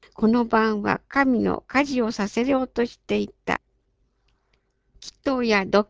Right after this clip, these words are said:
胸の声も騒がしく病室へ入ってきた。人が進めるままに、胃の中へ出ることをしない構想などで、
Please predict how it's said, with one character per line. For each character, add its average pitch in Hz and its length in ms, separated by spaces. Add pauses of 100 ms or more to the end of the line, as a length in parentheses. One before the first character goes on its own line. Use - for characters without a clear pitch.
胸 285 220
の 269 140
声 226 400
も 202 140
騒 262 420
が 294 160
し - 140
く 208 260
病 302 260
室 - 280
へ 269 120
入 269 260
っ - 20
て - 260
き - 160 (100)
た。 - 200 (1040)
人 - 280
が 247 160
進 - 360
め 269 120
る 254 120
ま 233 180
ま 226 160
に、 208 260 (420)
胃 226 100
の 277 160
中 262 340
へ 202 120
出 254 140
る 262 140
こ 220 180
と 202 200
を 208 80
し 220 200
な 226 180
い 214 80
構 262 340
想 247 340
な 233 200
ど 247 160
で、 190 240